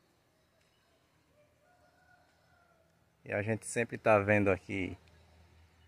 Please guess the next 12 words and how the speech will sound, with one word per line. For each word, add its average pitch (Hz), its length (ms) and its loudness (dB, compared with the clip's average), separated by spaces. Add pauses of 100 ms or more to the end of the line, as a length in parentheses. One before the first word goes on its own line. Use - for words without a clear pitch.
(840)
sempre, 120 400 -8
sempre 120 320 -4
a - 20 -6
gente 123 200 0
avista 110 380 0
aqui 101 280 -4
algum 98 260 0
camaleão. 101 720 0 (1900)
E 127 140 2
aqui 127 380 0
também 120 400 6
nesse, 117 560 4